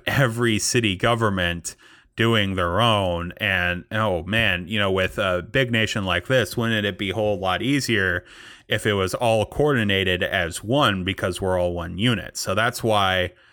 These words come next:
national defense is done b-, at the federal government level. But then, you know, there are things like trash collection,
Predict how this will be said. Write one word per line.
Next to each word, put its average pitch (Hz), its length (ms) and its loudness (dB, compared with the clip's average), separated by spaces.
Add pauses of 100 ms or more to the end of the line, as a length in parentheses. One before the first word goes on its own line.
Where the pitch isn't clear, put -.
(220)
national 95 480 -2
defense 101 800 -2 (100)
is 95 320 -2
done 92 480 0
b-, - 140 -6 (120)
at 90 180 -2
the 92 80 -2
federal 151 440 2
government 90 500 -4
level. 78 440 -6 (1200)
But 131 180 2
then, 143 600 2
you 135 120 0
know, 123 100 4
there 120 180 6
are 117 60 4
things 131 420 2
like 110 460 0
trash 214 440 0
collection, 92 840 -2